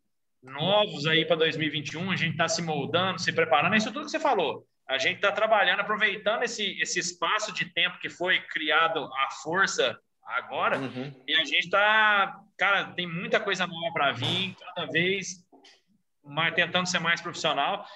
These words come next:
Speaker 1: E eu vou dar uma letra na D S pra ele ficar igualzinho aqueles videomaker lá do Supercross, que quando os caras das equipes tão debatendo, xingando, ele tá escondidinho assim, ó, com um baita microfone, só
Speaker 2: Isso,
Speaker 1: pegando o áudio.
Speaker 2: isso.
Speaker 1: Vou falar assim, ó, a hora que você vê o cara sozinho, ajoelha no chão, coloca uma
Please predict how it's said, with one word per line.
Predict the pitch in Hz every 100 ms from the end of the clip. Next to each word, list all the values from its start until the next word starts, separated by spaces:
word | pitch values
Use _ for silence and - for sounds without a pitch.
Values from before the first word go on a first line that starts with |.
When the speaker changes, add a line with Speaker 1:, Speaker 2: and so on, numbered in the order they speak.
| -
Speaker 1:
E | -
eu | 160
vou | 185
dar | 196
uma | 220
letra | 220 226
na | 233
D |
S | 240 185 185 185
pra | 165
ele |
ficar | 180 170 185
igualzinho | 185 170 180
aqueles | 202 226 233 - -
videomaker | - - 196 180 180 180 165
lá |
do | 160
Supercross, | - - 160 156 151 196 226 - - _
que | 165
quando | 175 190
os | 190
caras | 190 190
das | 190 185
equipes | 180 190 190
tão | 180
debatendo, | 175 165 147 180 185
xingando, | - 175 170 190
ele | 190
tá | 202
escondidinho | 190 - 220 214 - 208
assim, | 185 220
ó, | 202
com | - - - 147
um |
baita | 165 147 - 147
microfone, | 165 190 196 202 196 196
só | 180
Speaker 2:
Isso, | 156 -
Speaker 1:
pegando | 156 151
o | 156
áudio. | 151
Speaker 2:
isso. | 135
Speaker 1:
Vou | 123
falar | 202 208
assim, | 208 226
ó, |
a | 151 - -
hora | 170 208
que |
você | - 208
vê | 175
o | 233 233
cara | 220 214
sozinho, | 214 196 - 190 214
ajoelha | 226 - 233 208 226 254
no | 247
chão, | 202 208 220
coloca | 220 202 220
uma | 254 240